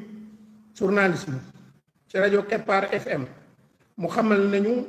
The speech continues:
am na ku ko wax ne rek ma ko gis, mi ngi tudd Ousmane Bitey, di jàngalekatu alquran, rakkam ju ñuy tuddee Mbay Xadi Bitey, ju mbokkal ndey ak baay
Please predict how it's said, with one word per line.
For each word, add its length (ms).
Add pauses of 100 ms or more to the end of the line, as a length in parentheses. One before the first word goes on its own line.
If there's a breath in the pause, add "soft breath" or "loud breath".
(600)
am 320
na 140
ku 160
ko 180
wax 160
ne 140
rek 180
ma 160
ko 140
gis, 280 (340)
mi 80
ngi 120
tudd 180
Ousmane 760
Bitey, 340
di 160
jàngalekatu 520 (100)
alquran, 460 (640 soft breath)
rakkam 440
ju 100
ñuy 200
tuddee 400
Mbay 280
Xadi 300
Bitey, 460
ju 100
mbokkal 340
ndey 160
ak 160
baay 240